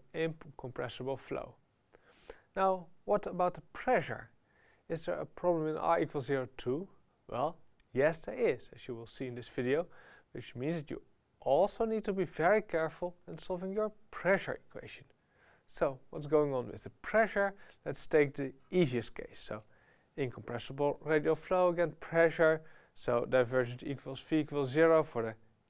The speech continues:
incompressible flow. And let's just take for the velocity Darcy's law. So, V is proportional to the, uh, gradient of pressure, and take the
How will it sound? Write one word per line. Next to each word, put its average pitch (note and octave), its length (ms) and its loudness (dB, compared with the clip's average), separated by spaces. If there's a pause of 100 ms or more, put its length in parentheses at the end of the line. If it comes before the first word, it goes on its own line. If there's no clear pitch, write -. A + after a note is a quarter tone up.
(160)
incompressible D#3 720 -4
flow. C3+ 440 2 (640)
And F#3 200 4
let's E3 200 2
just - 300 -6
take C#3+ 200 4
for - 120 -6
the A#2+ 80 0
velocity A#2 520 -4
Darcy's A#2+ 680 0
law. A#2+ 220 0 (340)
So, B2 320 -10 (240)
V C3+ 200 -4
is - 220 -14
proportional D3+ 560 0
to - 180 -8
the, A#2+ 160 -4 (560)
uh, A#2+ 260 2
gradient C3 420 4
of A#2 200 -14
pressure, C#3+ 540 6 (340)
and B2 240 -2
take A#2+ 200 2
the A2 100 -8